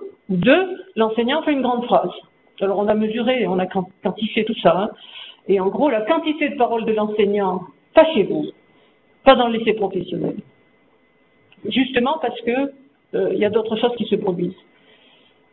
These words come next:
Euh, la quantité de, de, de paroles d'un enseignant, notamment en collège, moi, à l'école primaire, ça commence à se calmer un peu l'école primaire. C'est soixante-dix pour cent du temps de parole,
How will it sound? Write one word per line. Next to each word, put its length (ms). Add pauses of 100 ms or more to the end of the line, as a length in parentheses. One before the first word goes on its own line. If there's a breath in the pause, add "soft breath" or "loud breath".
(200)
Euh, 220
la 140
quantité 460
de, 360
de, 400
de 120
paroles 440
d'un 140
enseignant, 340
notamment 520
en 40
collège, 460
moi, 160
à 60
l'école 280
primaire, 340
ça 60
commence 380
à 60
se 80
calmer 260
un 80
peu 80
l'école 240
primaire. 260
C'est 280
soixante-dix 480
pour 180
cent 180
du 160
temps 160
de 80
parole, 380